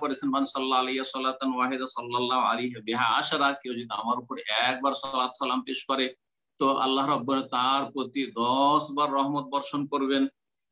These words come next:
আহ, সুতরাং এই রকমের ফজিলত থেকে হতভাগা ছাড়া আর কে বঞ্চিত হইতে পারে? হতভাগা ছাড়া এটাকে মুহাদ্দিসিনে কেরামদের আমল, নবীর নাম যখন আসলো, কালা রাসূলুল্লাহ সাল্লাল্লাহু আলাইহি ওয়াসাল্লাম লিখেছেন, কালি খরচ করেছেন, কলম খরচ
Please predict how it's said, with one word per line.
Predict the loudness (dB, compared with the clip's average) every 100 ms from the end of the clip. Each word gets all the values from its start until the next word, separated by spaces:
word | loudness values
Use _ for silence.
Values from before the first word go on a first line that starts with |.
| _ -2
আহ, | 0 0 -2
সুতরাং | -6 -4 0 0 0 -2
এই | 0 2
রকমের | 0 2 2 4 4 2 0 -2 -4
ফজিলত | -2 2 2 2 -4 -2
থেকে | -2 0 0 0 0
হতভাগা | -2 0 -2 0 0
ছাড়া | 0 -2
আর | -2
কে | -4
বঞ্চিত | -2 -2 -2 -4
হইতে | -6 -8 -10
পারে? | -12 -14 _ _ _ _ 0
হতভাগা | 2 4 4 4 4 2 2
ছাড়া | 2 4 4 4 2 0
এটাকে | 0 -4 0
মুহাদ্দিসিনে | 0 0 0 -2 -2 -4
কেরামদের | -2 0 0 0 2
আমল, | 2 0 0
নবীর | 0 0 -2 0
নাম | 0 -2
যখন | -4 -2
আসলো, | -2 -4 -6
কালা | -4 0 0
রাসূলুল্লাহ | -2 -4 -4 -2 0 0
সাল্লাল্লাহু |
আলাইহি | 0 -6
ওয়াসাল্লাম | -4 0 0
লিখেছেন, | 0 -2 -2 -2 -2 -8 _ _ _
কালি | -2 0 0
খরচ | 0 0 -2
করেছেন, | -4 -2 -2 0
কলম | 0 0 0
খরচ | 0 0